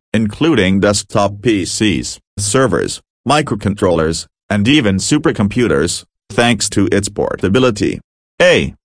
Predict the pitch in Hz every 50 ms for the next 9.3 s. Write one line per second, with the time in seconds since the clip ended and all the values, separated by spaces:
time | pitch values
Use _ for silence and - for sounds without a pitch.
0 | _ - 104 - - 156 151 - - 117 104 104 101 - - - - 110 110 107
1 | 101 107 98 98 92 78 73 80 80 - - _ _ _ - 117 110 113 104 104
2 | 101 98 98 101 98 95 92 92 85 87 90 - - 139 110 - 71 78 80 80
3 | - - 92 87 87 - - 170 143 104 92 98 98 95 92 95 113 110 107 104
4 | - 165 160 156 - - 78 76 80 82 - - _ _ _ _ - - 95 95
5 | 123 113 92 87 92 - - 117 113 127 156 151 101 87 58 50 - - - -
6 | _ _ _ _ - 98 95 95 92 - - 147 151 147 147 143 135 123 120 110
7 | 104 113 104 101 104 127 127 117 - 117 117 95 95 95 95 98 101 110 123 131
8 | 120 - - 110 92 87 95 95 - - 104 101 101 98 101 107 104 110 110 104
9 | - 65 64 - -